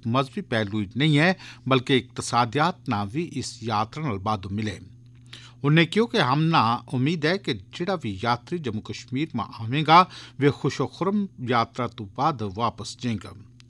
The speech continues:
जनाब सिन्हा ने कहो कि यात्रा नाकामयाब और अहसन तरीका नाल करवाने वास्ते कोई भी कसर बाकी नहीं रखी गई है। जम्मू खित्ता में जबरदस्त बारिशों की वजह तो कई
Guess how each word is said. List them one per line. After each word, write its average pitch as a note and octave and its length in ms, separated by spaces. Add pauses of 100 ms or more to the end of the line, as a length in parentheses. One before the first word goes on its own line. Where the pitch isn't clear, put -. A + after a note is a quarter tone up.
(460)
जनाब C#3 260
सिन्हा E3+ 340
ने G3+ 140
कहो F#3 240
कि C3 260
यात्रा A#2 380
नाकामयाब A2+ 800
और - 140
अहसन A2 360
तरीका B2+ 360
नाल G#2 340 (120)
करवाने A#2+ 320
वास्ते D#3+ 420 (360)
कोई E3+ 220
भी - 220
कसर A#2 260
बाकी A2+ 440
नहीं C3+ 220
रखी - 320
गई B2+ 200
है। F#2 380 (520)
जम्मू F3+ 260
खित्ता F#3+ 280
में C#4 160
जबरदस्त E3+ 480
बारिशों C3+ 420
की D3 100
वजह C3+ 300
तो - 140 (100)
कई B2+ 280